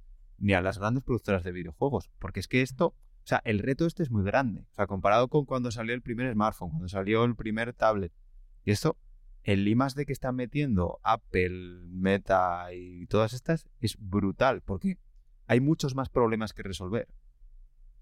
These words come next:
O sea, tú antes partías de que tenías un smartphone, es, l-, el ideal de un smartphone es un cristal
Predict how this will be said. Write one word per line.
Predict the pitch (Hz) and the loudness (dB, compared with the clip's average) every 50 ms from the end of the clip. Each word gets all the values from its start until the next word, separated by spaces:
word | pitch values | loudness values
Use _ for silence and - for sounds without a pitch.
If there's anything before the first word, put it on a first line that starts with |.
| - - - - | -20 -20 -20 -10
O | - | 0
sea, | - 117 113 | 0 2 4
tú | - 139 139 | 4 4 4
antes | 156 165 - 180 160 | 4 2 0 -2 -2
partías | - 160 151 143 - - 175 165 160 170 185 - - _ | -2 -2 -4 -2 -2 0 2 2 2 2 0 -2 -8 _
de | - 107 | -4 -2
que | 101 110 | -2 -2
tenías | 98 - 113 120 135 123 107 - - _ - - - - - - | -2 0 2 4 4 2 2 0 -6 _ -20 -20 -20 -20 -20 -4
un | - 127 143 156 170 170 | 0 2 4 4 4 4
smartphone, | 151 - 180 175 185 - - 196 202 269 - - - - - - - - | 2 2 0 -2 -2 -2 -2 -2 -2 -2 -2 -8 -16 -20 -20 -20 -4 0
es, | 123 123 107 92 - - - - - - - - - - - _ _ | 2 2 2 2 -2 -8 -18 -20 -20 -20 -20 -20 -20 -20 -20 _ _
l-, | - 117 117 113 110 - | -2 0 0 0 0 0
el | 117 110 113 | 0 0 2
ideal | 117 117 123 147 | 4 4 4 4
de | 170 180 | 4 0
un | 180 170 | 0 -2
smartphone | 190 196 - - 214 160 | -4 -4 -2 0 2 2
es | 127 - - | 2 0 -2
un | - 139 147 | -6 -12 -8
cristal | - 165 170 156 - - 175 185 226 269 | -6 -6 -6 -6 0 4 4 4 4 2